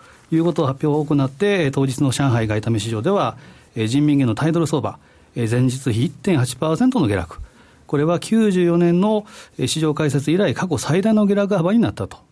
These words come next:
いうことになります。で、間髪入れずに翌、えー、十二日水曜日に二日連続。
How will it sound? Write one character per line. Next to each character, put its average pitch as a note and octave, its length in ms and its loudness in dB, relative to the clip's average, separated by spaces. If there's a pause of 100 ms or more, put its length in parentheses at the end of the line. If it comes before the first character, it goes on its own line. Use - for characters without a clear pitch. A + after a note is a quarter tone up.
い A#2 40 -4
う G#2 60 -6
こ C3 80 -10
と F3+ 60 -6
に F3+ 60 -4
な A#2 60 -2
り F#2 60 -10
ま - 60 -20
す。 - 120 -20 (400)
で、 C3 100 -4
間 A3 220 2
髪 F#3+ 160 -2
入 F#3+ 140 0
れ G#3 100 2
ず F#3+ 120 -2
に D3 100 2
翌、 F3+ 420 0
え A#2+ 120 -2
ー、 - 20 -2
十 C3 200 0
二 C3 120 2
日 C#3+ 140 -4
水 C#3 160 0
曜 A#2+ 120 0
日 C3+ 80 0
に F3 80 2
二 - 180 -6
日 F#3+ 120 0
連 E3+ 200 2
続。 B2 320 -2